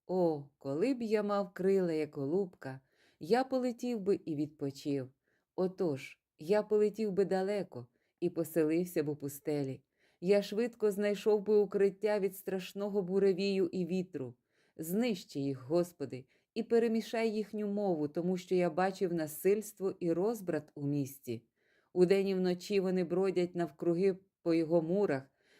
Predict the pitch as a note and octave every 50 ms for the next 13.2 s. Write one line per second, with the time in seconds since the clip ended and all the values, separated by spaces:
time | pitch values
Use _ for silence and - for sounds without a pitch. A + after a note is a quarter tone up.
0 | _ _ D#3+ D#3+ G3+ G3 F3 E3 D#3+ G3+ G3 G3 - G#3+ A#3+ B3 B3+ B3+ B3+ B3+
1 | B3 B3 A#3 A#3+ F3+ F3 - - - D3 D3+ D#3 C#3+ - - D3+ D3 D3 C#3 D3
2 | D3+ D3 C#3+ C3+ C3+ B2+ B2 - _ _ _ _ _ _ _ _ D#3+ D#3 D#3+ F#3+
3 | F#3 F#3 F#3+ G#3 G3+ F3+ E3+ D#3 D3 D3+ - D3+ D3 D#3+ D#3+ D3+ D3+ D3 B2 A2
4 | - - _ _ _ _ _ _ _ _ E3 E3+ E3 E3 F3+ F#3 F#3 F#3+ F3+ G3
5 | G3 G#3 G3+ F#3+ F3+ F3+ D#3 D3 E3+ F3+ G3 A3 G#3 G3 E3+ D3 C#3+ D3 _ _
6 | _ _ _ - F3+ F#3+ F#3 F#3+ G3 F#3+ G3+ G3 G3 - G3+ G3+ G#3 A3+ B3+ B3+
7 | B3+ A#3 G3+ A3 A3 - - G#3 A#3 A#3 G#3+ A3 G3+ - G3 G3 F3 F3 D#3 D#3
8 | F#3 G3 G#3 G#3+ G#3 - - - - C#3+ C#3+ C#3+ - D#3 D#3 D#3 D3 C3+ C#3 D#3
9 | E3 F#3 G#3 G3+ D3 C3+ - _ _ _ _ _ _ _ _ - E3+ F#3+ G#3 G3
10 | F#3+ F#3+ G3 C4+ D4+ D4+ C#4 C#4+ D4 C#4+ C4+ A#3+ A3+ G3+ A3 A3 A3+ G3+ G3 A3
11 | A3+ A3+ G3+ A3+ B3 B3+ B3 G#3+ G3+ F#3 E3 D3+ C#3+ C3+ C3 C3+ - _ _ _
12 | _ - E3 F3+ F#3 F#3 F#3 F#3 - - G#3+ A3 A3 A3 - C#4 C4+ A#3 F3 C#3+
13 | C#3+ B2 A#2